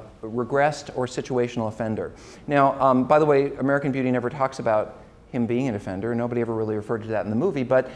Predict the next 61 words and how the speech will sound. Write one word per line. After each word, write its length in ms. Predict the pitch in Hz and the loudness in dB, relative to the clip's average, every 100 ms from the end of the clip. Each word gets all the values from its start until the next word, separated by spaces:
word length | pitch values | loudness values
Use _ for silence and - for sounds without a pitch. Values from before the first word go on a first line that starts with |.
| - - | -18 -8
the 60 | 135 | 4
reality 320 | 143 165 170 | 8 8 8
is, 140 | 131 | 4
if 140 | 131 131 | 2 2
you 80 | |
remember 200 | 120 123 | 4 4
the 140 | 117 117 | 4 2
end 100 | 113 | 2
of 80 | 110 | 2
the 60 | |
movie, 300 | 131 233 175 | 2 2 2
he 120 | 151 | 0
gets 160 | 156 147 | 2 0
shot 280 | - 175 143 | 2 2 2
and 100 | 120 | -2
killed. 400 | - 208 90 98 - - - | 0 2 2 -2 -12 -20 -2
So 180 | - 151 | 4 4
who 100 | 160 | 4
really 280 | 147 123 | 4 2
cares? 340 | 117 - - - | 0 -2 -4 -8
You 60 | - | -4
know, 40 | |
as 60 | 127 | 2
long 140 | 180 | 2
as 40 | 202 | 4
he 60 | |
dies 320 | 143 127 127 131 | 4 6 4 2
at 60 | |
the 100 | 113 | -2
end, 160 | 101 104 | 0 0
we 60 | 110 | 0
don't 100 | 127 | 2
really 140 | 123 | 0
have 80 | 113 | 0
to 80 | 113 | -2
talk 180 | 117 | -4
about 160 | 117 101 | -2 -4
his 80 | 98 | -4
bad 220 | 104 98 | -4 -4
behavior, 520 | 107 139 156 120 113 - - - | -4 -4 -2 -2 -4 -6 -16 -10
which 180 | 139 127 | -8 -6
is 80 | 127 | -4
what 140 | 131 | -2
happens. 340 | 156 143 120 | 2 0 0
A 60 | 113 | -2
neighbor 200 | 113 110 | -2 -2
comes 260 | 107 110 107 | -4 -6 -6
over 200 | 101 98 | -6 -8
and 100 | 95 | -10
shoots 300 | - 110 - | -10 -10 -8
him. 220 | 101 95 - - - - - | -8 -8 -12 -20 -20 -4 4
But 400 | 156 - - - - | 4 2 -8 -14 0
this 160 | 220 | 2
is 140 | 302 214 | 2 4
the 80 | |
mindset 580 | 190 160 190 220 165 135 | 4 4 4 4 2 4
or 160 | 135 139 | 4 2
the 80 | 139 | 2
inner 320 | 139 165 208 | 0 2 4
working 380 | 143 127 139 135 | 4 2 0 0
of 440 | 123 123 123 - | 6 6 6 -2